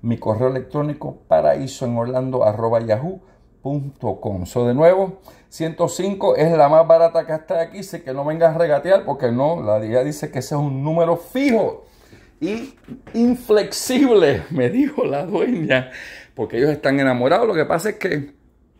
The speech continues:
eh, no, no le pueden dar el uso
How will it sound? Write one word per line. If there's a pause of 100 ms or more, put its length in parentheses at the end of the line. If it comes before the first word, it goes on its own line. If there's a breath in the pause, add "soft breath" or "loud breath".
(260)
eh,
no,
no
le
pueden
dar
el
uso